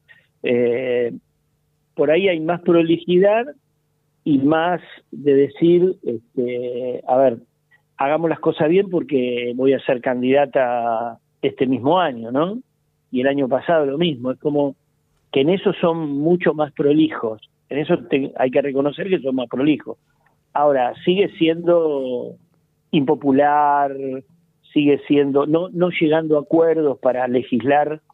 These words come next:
para los vecinos y las vecinas. Yo, la verdad que cuando entré al Consejo Deliberante, pensé, iluso de mí,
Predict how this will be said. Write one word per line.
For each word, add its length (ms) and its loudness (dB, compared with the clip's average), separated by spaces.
para 220 0
los 160 -2
vecinos 460 0
y 60 -4
las 160 -8
vecinas. 640 2
Yo, 260 4
la 180 2
verdad 200 4
que 120 0
cuando 220 0
entré 220 0
al 80 -2
Consejo 400 -6
Deliberante, 760 2
pensé, 680 -2
iluso 480 2
de 140 6
mí, 340 0